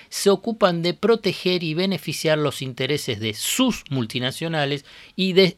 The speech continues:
sus bancos, y en este caso también de sus fondos de inversión internacionales. Por eso, las políticas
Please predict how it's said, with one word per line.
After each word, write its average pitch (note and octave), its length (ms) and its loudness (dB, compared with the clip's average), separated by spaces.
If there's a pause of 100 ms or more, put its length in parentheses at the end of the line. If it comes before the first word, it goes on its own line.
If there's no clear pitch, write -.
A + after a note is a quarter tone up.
sus - 500 2
bancos, C#3+ 600 2
y - 20 -6
en B2+ 80 -8
este C3+ 220 -8
caso C#3 300 -4
también C#3+ 380 -2 (300)
de D3 140 0
sus D3 280 -6
fondos C3 520 0
de A#2 80 -4
inversión G#2+ 680 -2 (340)
internacionales. - 1160 -10 (600)
Por A#3+ 160 8
eso, G3+ 380 0
las D3 200 0
políticas C#3+ 840 -2